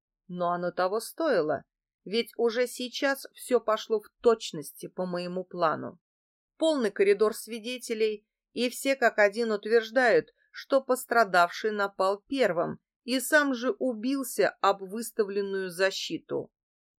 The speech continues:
Маленькая, но приятная победа —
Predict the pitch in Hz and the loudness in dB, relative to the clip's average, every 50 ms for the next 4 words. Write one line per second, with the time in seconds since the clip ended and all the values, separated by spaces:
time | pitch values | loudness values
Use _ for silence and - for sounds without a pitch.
0 | _ _ - 170 175 185 185 208 202 170 160 160 - 147 135 - - - _ _ | _ _ -14 -6 0 2 2 2 2 0 -2 -6 -4 -4 -4 -4 -4 -12 _ _
1 | - 180 185 185 185 180 - 196 196 196 196 170 - - - 170 165 - - 175 | -10 -6 -4 -4 -4 -2 0 2 4 4 4 2 0 -2 -6 -10 -8 -2 0 0
2 | 180 175 175 226 220 180 165 165 151 156 | 0 2 2 2 2 2 2 0 -2 -2